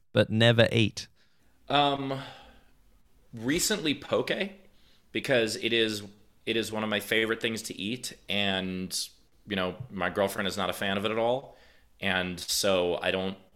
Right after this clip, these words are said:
Speaker 2: find myself eating it all that often. And also, like, you know, when I'm in the middle of no-, in the middle of nowhere on the road, it's not easy to find.
Speaker 1: Mm.
Speaker 2: Um, and so I just, you know, I find myself, I, when I was living in L A,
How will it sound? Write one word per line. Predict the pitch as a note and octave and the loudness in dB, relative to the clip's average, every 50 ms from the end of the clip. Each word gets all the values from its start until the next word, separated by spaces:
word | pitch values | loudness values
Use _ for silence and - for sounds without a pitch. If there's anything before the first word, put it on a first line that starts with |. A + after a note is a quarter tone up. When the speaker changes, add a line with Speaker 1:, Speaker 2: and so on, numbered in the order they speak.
| _ _ | _ _
Speaker 2:
find | - - F#2+ F#2 F#2+ | -6 -2 -2 0 0
myself | F#2 F#2 F#2 - - F#2 F2+ - | 0 -2 -2 -2 -2 -4 -4 -4
eating | F#2+ A2+ B2 A#2 | -6 -4 -2 0
it | G#2+ G2 | 2 2
all | F#2 F2 | 2 4
that | F2 F2 E2+ | 4 2 2
often. | F2 F#2 A2 - - - - | 2 0 0 -2 -4 -6 -4
And | F#2 A#2+ | -2 0
also, | D3+ E3 - - - B2 A#2 A2 | 0 0 0 2 2 2 2 2
like, | G#2 G#2 G2+ G2 F#2+ - - - - | 2 2 2 2 0 -2 -8 -16 -14
you | - C3 C3 | -8 -6 -4
know, | B2 | -4
when | A#2 B2 | -2 -2
I'm | B2+ B2 | -2 -4
in | A#2+ A2+ | -4 -4
the | A2+ | -2
middle | A2 G#2+ | -2 -2
of | G#2 | 0
no-, | G2+ G2 F#2+ F#2+ - - - | 0 -2 -2 -4 -6 -10 -8
in | - G#2 - A2 A2 | -8 -6 -4 -4 -4
the | A2+ | -2
middle | A2 G#2 G2+ G2 | -2 0 0 0
of | G2 G2 | 0 0
nowhere | F#2+ F#2 F#2 F#2 F2+ | 0 2 2 2 2
on | F2 F2 | 0 -2
the | F2+ | -2
road, | F#2+ G2 F#2+ F2 E2 | 0 0 0 0 -2
it's | - - - | -4 -6 -4
not | G2 F2 E2+ E2 - - - - - - | -4 -4 -4 -6 -8 -10 -14 -20 -20 -10
easy | - F#2 F#2 F2 F2 F2+ | -8 -6 -6 -4 -4 -6
to | F2 | -6
find. | - F#2 F2 F#2 A2 C#3+ F3 F#3+ - - | -6 -8 -8 -6 -6 -6 -8 -8 -2 2
Speaker 1:
Mm. | B2 C3 C3 A#2 G2+ F2+ - - - - _ - - | 4 4 6 6 4 2 -2 -6 -16 -20 _ -4 -2
Speaker 2:
Um, | G2 F#2 F2 E2+ E2+ E2 D#2+ D#2 D#2 - - - | 0 2 2 2 0 0 -2 -4 -8 -10 -6 -4
and | F#2+ F#2+ F#2 F#2+ | -4 -2 -2 -2
so | - - - - G2+ F#2+ F#2 F2+ F2 F2 E2+ E2+ E2 E2 E2 - - - | -2 0 2 4 4 4 4 4 4 2 2 0 0 -2 -2 -4 -4 0
I | F2 F2 | -2 0
just, | F2 F2 F2 - - - - - - - | 0 0 -4 -4 -6 -6 -10 -12 -10 -8
you | F#2 | -6
know, | F2+ E2+ | -6 -6
I | E2+ F2 | -6 -6
find | - - E2+ E2+ F2+ | -6 -4 -4 -4 -4
myself, | F#2 A2+ - - - - - - | -4 -6 -4 -4 -4 -6 -4 -4
I, | - - - - - - - _ _ _ _ - | -4 -4 -4 -6 -10 -20 -20 _ _ _ _ -14
when | - F#2+ F#2 | -8 -6 -4
I | F2+ | -4
was | F2 - | -4 -2
living | A2 A#2+ B2 C3+ | -2 -2 0 2
in | B2+ | 2
L | A#2+ A#2 A2 G#2 G#2 | 2 2 2 4 4
A, | G2+ G2 F#2+ F#2 F#2 F#2 F2 F2 - | 4 4 4 2 0 0 -2 -6 -8